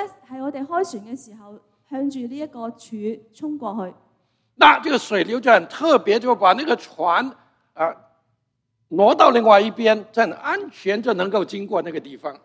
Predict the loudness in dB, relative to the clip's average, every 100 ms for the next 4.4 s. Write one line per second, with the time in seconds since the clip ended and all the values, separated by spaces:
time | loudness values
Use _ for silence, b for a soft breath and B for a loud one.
0 | _ _ -8 -4 -2 -4 -6 -8 -6 -4
1 | -6 -6 -6 -6 -6 -6 -6 -6 -10 -12
2 | -14 -10 -8 -8 -6 -4 -4 b b -14
3 | -12 -6 -6 -4 -6 -6 -12 -12 -12 -8
4 | -6 -6 -8 -14